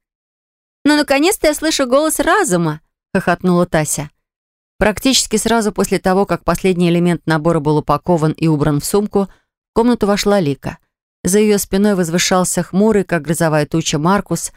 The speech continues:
в форме, а рядом с ним переминалась с ноги на ногу растерянная леди Рамила. "Привет, девчонки", поздоровался он с Тасей и Златой. "Здравствуй, Иветта", произнес, как выплюнул, пришпилив меня острым взглядом к полу,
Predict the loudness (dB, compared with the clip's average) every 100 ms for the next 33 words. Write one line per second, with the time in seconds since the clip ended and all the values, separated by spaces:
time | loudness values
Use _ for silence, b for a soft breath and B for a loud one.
0 | _ _ _ _ 0 2 2 0 -6 -8
1 | _ 0 0 0 -2 -2 0 0 2 0
2 | 2 2 2 0 -2 -2 -2 0 0 0
3 | 0 0 -2 0 0 2 2 2 0 0
4 | 0 2 0 0 -2 -6 -14 _ _ _
5 | _ _ _ _ _ _ _ _ _ _
6 | -4 0 2 2 0 -2 -6 -4 -4 -4
7 | -6 -12 _ _ _ -2 2 2 2 0
8 | 0 -2 -2 0 -2 0 0 2 0 -2
9 | -10 -14 _ _ _ _ -4 0 2 0
10 | -2 -2 -2 -2 -6 -14 -20 _ _ _
11 | _ 0 0 2 2 0 -2 -8 _ _
12 | -2 0 0 2 0 0 0 0 -2 0
13 | 0 0 0 0 0 0 -2 -2 0 0
14 | 0 -2 -4 0 2 0